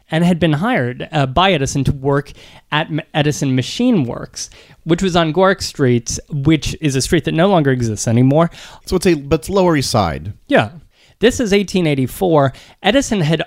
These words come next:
Speaker 1: opened up the Pearl Street Power Station that we talked about in our Edison and New York electricity show.
Speaker 2: Oh, yeah. I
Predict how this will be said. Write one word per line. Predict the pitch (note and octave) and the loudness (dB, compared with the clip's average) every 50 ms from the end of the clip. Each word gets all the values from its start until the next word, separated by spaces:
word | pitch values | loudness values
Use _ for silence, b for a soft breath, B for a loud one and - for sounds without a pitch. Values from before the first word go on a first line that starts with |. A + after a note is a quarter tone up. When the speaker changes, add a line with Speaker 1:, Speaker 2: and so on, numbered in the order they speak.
| - | 0
Speaker 1:
opened | F3+ F#3 G3 - G3 F3+ E3 | 0 0 0 0 -2 -2 -2
up | - - | -2 -2
the | D3+ | -4
Pearl | - - - - F3+ F#3 F#3 | -4 -4 -4 0 0 0 0
Street | - - - F3 D#3+ - | 0 0 0 0 0 0
Power | - - D3 C#3+ D3 D#3+ F3 | -2 -2 0 0 0 0 -2
Station | - - - E3+ E3 - F#3+ E3+ | -2 -2 -2 -2 0 0 0 0
that | D3+ C#3+ | 0 0
we | C#3+ C#3+ | -2 -4
talked | C3+ - - C#3 C3+ C3+ - - | -2 0 0 0 0 -2 -2 -2
about | D#3+ D3+ D3+ D3 | 0 0 0 0
in | D3 C#3 C3 | 0 0 0
our | B2+ B2 B2+ | 0 0 0
Edison | B2+ B2+ B2+ A#2+ - C#3 B2+ B2 | 2 2 2 2 2 2 2 2
and | A#2 A#2 A#2 A#2+ A#2+ | 2 2 2 0 2
New | B2 B2+ B2+ | 2 2 2
York | A#2+ A#2 A#2+ A#2+ A#2+ - | 2 2 0 -2 -2 -2
electricity | B2 A2+ A2+ - - - C3 A#2+ - E3 D#3 E3+ | -2 -2 -2 -4 0 0 0 2 2 2 2 2
show. | D#3 - F#3 F3 F3 F3+ F3+ | 2 2 2 2 2 2 4
Speaker 2:
Oh, | F3 E3+ D3+ | 4 6 6
yeah. | D#3 D#3+ D3+ C#3 | 6 4 4 4
I | C#3 | 0